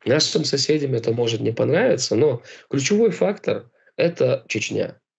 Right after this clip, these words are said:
Покорена Чечня, покорен весь Северный Кавказ. Восстаёт Чечня, восстаёт весь Северный Кавказ. Это исторический факт, от этого никуда не деться. Соответственно,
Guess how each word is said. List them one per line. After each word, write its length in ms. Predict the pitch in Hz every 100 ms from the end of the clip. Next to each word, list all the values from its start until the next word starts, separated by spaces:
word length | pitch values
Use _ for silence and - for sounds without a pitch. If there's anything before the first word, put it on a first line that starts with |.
| _
Покорена 520 | 117 131 160 185 208
Чечня, 420 | - 165 - 190 185
покорен 460 | 131 131 147 139
весь 180 | 117 131
Северный 300 | - 110 110 104
Кавказ. 580 | - - - - - _ - -
Восстаёт 580 | 110 147 - 170 220 196
Чечня, 360 | - 110 110 98
восстаёт 460 | 104 - 139 151
весь 160 | 117 -
Северный 260 | 113 104
Кавказ. 460 | 104 90 - 87 - - - -
Это 200 | 160 147
исторический 640 | 127 - 120 127 - -
факт, 280 | - 104 -
от 140 | - -
этого 180 | 98 98
никуда 320 | 101 101 101
не 120 | 98
деться. 420 | 95 117 - - _ _ - -
Соответственно, 840 | - 131 123 139 127 - 101 -